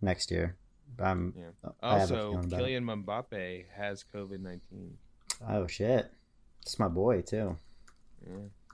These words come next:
Speaker 2: he is, uh, he has covid nineteen. The, there's, they had some European, uh, international games going on for the, uh, for the European, God, what is it called? It's the Euro Cup, I believe.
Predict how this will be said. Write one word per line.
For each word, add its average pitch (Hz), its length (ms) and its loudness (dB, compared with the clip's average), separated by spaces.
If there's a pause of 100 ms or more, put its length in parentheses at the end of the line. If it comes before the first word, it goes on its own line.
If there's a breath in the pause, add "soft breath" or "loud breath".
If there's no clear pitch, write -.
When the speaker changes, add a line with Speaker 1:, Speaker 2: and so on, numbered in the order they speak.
Speaker 2:
he 98 140 -10
is, 95 180 -12
uh, 95 340 -10 (340)
he 98 80 -12
has 98 200 -8 (300)
covid 98 200 -10
nineteen. 95 560 -8
The, 90 240 -10
there's, 98 300 -10 (540)
they 120 80 0
had 135 160 2
some 117 180 -2
European, 113 640 -4
uh, 107 420 -6
international 107 520 -6
games 110 280 -8
going 110 180 -8
on 110 160 -8
for 95 120 -16
the, 92 240 -10
uh, 87 380 -8 (320)
for - 120 -20
the 92 60 -18
European, 90 1120 -10 (280)
God, 90 160 -10
what 90 120 -12
is 90 80 -20
it 87 140 -20
called? 85 320 -10 (1300)
It's - 120 -14
the 104 100 -8
Euro 113 320 -2
Cup, 135 300 -6
I 131 60 -4
believe. 135 520 -6